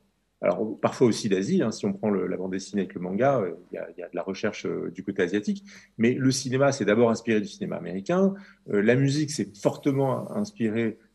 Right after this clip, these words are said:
euh, de la pop américaine. Euh, et pour moi, quand on regarde des, des, des danseurs de K-pop, c'est, euh, des, des dizaines de Michael Jackson qui dansent. <laughs> Donc, euh, en réalité, euh, c'est la, la puissance de la E U, c'est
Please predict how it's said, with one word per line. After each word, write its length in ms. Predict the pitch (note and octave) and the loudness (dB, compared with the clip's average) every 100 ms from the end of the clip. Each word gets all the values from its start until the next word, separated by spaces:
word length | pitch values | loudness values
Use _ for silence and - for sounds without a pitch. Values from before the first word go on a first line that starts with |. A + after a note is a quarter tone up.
| - | -2
euh, 200 | F#2+ F#2+ | 0 0
de 100 | F#2+ | 0
la 160 | G2 F#2+ | 0 0
pop 320 | - G2+ - | 0 0 0
américaine. 800 | F2+ F2 F2 F#2+ D3+ G3 G3 - - _ _ - | -2 -2 -4 -2 4 4 4 0 -8 _ _ -6
Euh, 260 | F#2 F#2 F#2 | -2 -2 -2
et 120 | A#2 | -4
pour 200 | G2+ G2+ | -2 0
moi, 160 | A2+ D3 | 4 4
quand 180 | A#2 G#2 | 2 -2
on 60 | |
regarde 380 | F#2 G2 G#2+ G#2+ | -2 -2 -2 0
des, 100 | F#2 | -4
des, 300 | E2 E2+ E2 _ _ _ | -4 -8 -10 _ _ _
des 140 | G2 F#2+ | -6 -2
danseurs 280 | G2 F#2+ G2 | 0 0 0
de 60 | |
K-pop, 420 | F2+ G2 F#2+ E3 | 0 2 4 4
c'est, 220 | - - G#2+ | 2 0 2
euh, 220 | F#2 F2 | 2 0
des, 180 | F#2 F2+ | -2 -2
des 160 | - | -4
dizaines 320 | F2+ G2+ C3 | -6 0 2
de 80 | B2 | 4
Michael 260 | G2 G2 F#2+ | 0 0 -2
Jackson 360 | F2+ - D3 C#3+ | -2 2 0 2
qui 80 | |
dansent. 400 | D3+ F#3+ - - _ _ _ _ | 2 2 2 -8 _ _ _ _
<laughs> 460 | _ - - A#2+ - | _ -14 -8 -6 -2
Donc, 220 | D#3+ - | -2 2
euh, 120 | C3 - - - | -2 -2 -14 -8
en 80 | - | 0
réalité, 600 | A2 G#2+ G2+ E3+ G3+ - | 0 0 4 6 6 4
euh, 200 | A2 G#2 | 0 0
c'est 180 | G2 A#2+ | 0 0
la, 160 | G#2 - | 0 2
la 160 | G#2 | 2
puissance 460 | G#2 - A#2+ C#3+ B2+ | 0 -4 -2 0 2
de 60 | |
la 120 | G#2 F#2+ | 2 2
E 40 | |
U, 340 | G2 B2 F3+ | 2 0 0
c'est 480 | G3 - C3+ E3+ F3 | 0 2 2 2 0